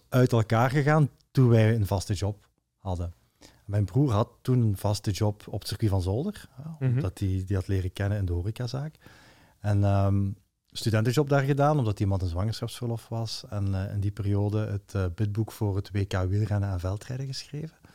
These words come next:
Speaker 2: Mhm.
Speaker 1: Begin jaren tweeduizend. Dat ook binnengehaald. Dus die zijn job was eigenlijk, eh,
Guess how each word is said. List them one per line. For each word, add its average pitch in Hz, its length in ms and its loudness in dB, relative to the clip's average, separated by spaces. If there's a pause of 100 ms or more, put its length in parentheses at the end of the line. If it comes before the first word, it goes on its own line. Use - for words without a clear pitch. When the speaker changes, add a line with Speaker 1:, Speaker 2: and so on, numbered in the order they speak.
(120)
Speaker 2:
Mhm. 127 360 0
Speaker 1:
Begin - 180 -4
jaren 95 180 0
tweeduizend. 95 600 -6 (640)
Dat 123 140 0
ook 117 100 4
binnengehaald. 139 800 2 (240)
Dus 104 380 0 (320)
die 113 140 0
zijn 101 160 2
job 101 360 -2
was 98 260 -2
eigenlijk, 107 680 0
eh, 98 280 0